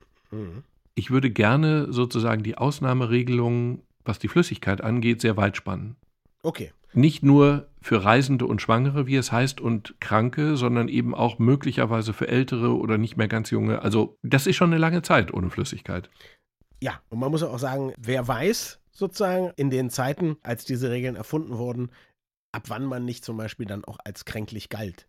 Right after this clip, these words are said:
Speaker 1: Ja, vielleicht war das so, dass die Leute über fünfundvierzig dann eh alle krank waren, weil sie nicht die heutige medizinische Versorgung hatten und für die eh eine Ausnahme gemacht wurde. Das können wir wahrscheinlich nicht so genau wissen. Jetzt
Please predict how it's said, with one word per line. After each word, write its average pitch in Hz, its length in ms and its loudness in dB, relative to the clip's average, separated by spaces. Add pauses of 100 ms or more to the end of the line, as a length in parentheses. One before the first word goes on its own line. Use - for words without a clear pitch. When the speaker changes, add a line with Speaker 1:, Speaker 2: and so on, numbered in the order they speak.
Speaker 1:
Ja, 104 200 -10
vielleicht 104 280 -10
war 113 120 -6
das 123 140 -6
so, 104 100 -12
dass 90 160 -12
die - 80 -14
Leute 95 240 -10
über 104 180 -8
fünfundvierzig 101 480 -14
dann 107 160 -8
eh 151 140 -2
alle 98 180 -10
krank 98 260 -12
waren, 113 240 -10
weil 110 160 -4
sie 113 80 -6
nicht 113 200 -8
die 113 60 -4
heutige 113 260 -8
medizinische 110 440 -8
Versorgung 117 380 -6
hatten 123 160 -8
und 104 160 -14
für 127 100 -6
die 113 240 -10
eh 127 40 -4
eine 123 160 -2
Ausnahme 92 400 -8
gemacht 80 340 -16
wurde. 95 140 -12
Das 131 160 -8
können 165 160 -4
wir 139 260 -4
wahrscheinlich 120 380 -10
nicht 117 160 -8
so 110 100 -8
genau 98 260 -8
wissen. - 300 -16
Jetzt - 320 -4